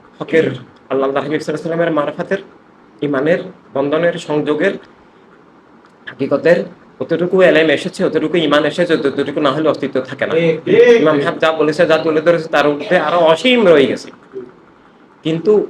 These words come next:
Speaker 1: অতটুকু বুঝতে হবে, এভাবে প্রেমে বেরলা জাতে পাকার নূর স্বীকার করতে হবে, প্রেমের মধ্যে আল্লাহ স্বীকার করতে হবে, আহলে বায়ত ইমান স্বীকার করতে হবে। ধরো কোন কিতাবে আছে কি, আহলে বায়ত ইমান স্বীকার করতে কিতাব লাগে না, যে কিতাব চায়, দলিল চায়, কেউ কাফের।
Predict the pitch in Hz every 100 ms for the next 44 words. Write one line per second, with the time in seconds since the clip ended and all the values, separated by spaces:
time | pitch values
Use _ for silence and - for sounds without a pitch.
0 | - 139 175 190 220 220 - 127 147 -
1 | 127 123 95 - - _ _ _ _ _
2 | _ 139 151 156 160 151 151 147 151 143
3 | - 143 139 151 147 - 156 123 131 -
4 | 143 117 104 - _ _ _ _ _ _
5 | 147 151 151 147 147 175 147 139 139 143
6 | 151 - 147 123 107 - - 139 160 175
7 | 175 160 175 190 165 175 165 160 151 120
8 | 110 - 156 160 175 175 170 160 156 151
9 | 143 143 - - 135 165 175 175 156 151
10 | 160 170 - 190 175 131 123 110 110 113
11 | 127 143 139 - 180 143 139 135 160 151
12 | 160 135 -